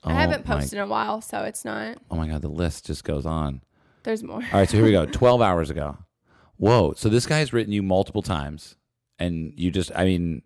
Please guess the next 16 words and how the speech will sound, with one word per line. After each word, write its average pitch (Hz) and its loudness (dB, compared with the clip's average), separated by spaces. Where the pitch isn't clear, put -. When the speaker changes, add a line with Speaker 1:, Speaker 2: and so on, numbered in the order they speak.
Speaker 2:
he 98 -6
wrote 95 6
you, 87 0
I 80 -10
mean, 82 -2
I'm 82 -2
not 80 -4
gonna 80 -6
say 82 -6
his 76 -6
name, 76 -4
but 73 -2
da, 80 -6
da, 80 -2
da, 76 -4
da. 78 -2